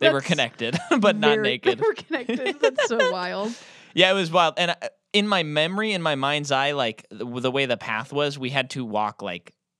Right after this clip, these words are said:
Speaker 1: by them.
Speaker 2: Yeah,
Speaker 1: Like,
Speaker 2: yeah, yeah.
Speaker 1: like,
Speaker 2: Like,
Speaker 1: right
Speaker 2: they
Speaker 1: next
Speaker 2: did
Speaker 1: to
Speaker 2: not
Speaker 1: them.
Speaker 2: go very far off the beaten path.
Speaker 1: Well, it was like they were out of the park, but, but since we had parked in a weird spot, we were just cutting
Speaker 2: Oh.
Speaker 1: into the park.
Speaker 2: Yeah, yeah, yeah, yeah.
Speaker 1: So we were, like, going through, like, a wooded area.
Speaker 2: Yeah.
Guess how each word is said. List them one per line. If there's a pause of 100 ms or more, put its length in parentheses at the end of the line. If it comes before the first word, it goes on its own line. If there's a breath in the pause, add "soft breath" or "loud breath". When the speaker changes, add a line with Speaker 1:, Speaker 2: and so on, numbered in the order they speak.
Speaker 1:
by (100)
them. (360)
Speaker 2:
Yeah,
Speaker 1:
Like,
Speaker 2:
yeah,
yeah.
Speaker 1:
like,
Speaker 2:
Like,
Speaker 1:
right
Speaker 2:
they
Speaker 1:
next
Speaker 2:
did
Speaker 1:
to
Speaker 2:
not
Speaker 1:
them.
Speaker 2:
go
very
far
off
the
beaten
path.
Speaker 1:
Well,
it
was
like
they
were
out
of
the
park, (100)
but,
but
since
we
had
parked
in
a
weird
spot,
we
were
just
cutting
Speaker 2:
Oh.
Speaker 1:
into
the
park.
Speaker 2:
Yeah,
yeah,
yeah,
yeah.
Speaker 1:
So
we
were,
like,
going
through,
like,
a
wooded
area.
Speaker 2:
Yeah.